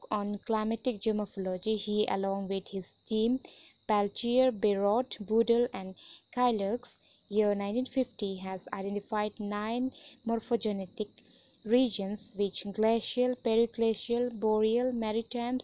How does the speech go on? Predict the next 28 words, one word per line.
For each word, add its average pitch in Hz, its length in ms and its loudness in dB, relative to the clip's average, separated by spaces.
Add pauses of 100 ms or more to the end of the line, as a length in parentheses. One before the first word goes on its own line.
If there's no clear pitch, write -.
selva, 208 460 -2
moderate 214 640 -2 (320)
or 214 120 2
normal 226 520 2
of 196 200 -2 (160)
Davis, 208 460 2 (260)
savanna, 202 520 -2 (120)
semi-arid, 214 680 -2
and 196 220 -10
arid. 185 320 -10 (520)
These 247 200 0
regions 254 440 2
are 226 140 -2
based 202 480 -2
on 202 160 -6
the 196 80 -6
assumption 226 560 0
that 190 320 -4
a 196 100 -2
specific 226 560 -4 (180)
climate 202 460 -2 (400)
resulted 214 640 4
in 190 240 -4
distinctive 214 600 -2 (100)
geomorphic 202 520 -2 (100)
processes, 220 680 -4 (320)
resulting 220 760 4
in 202 260 -6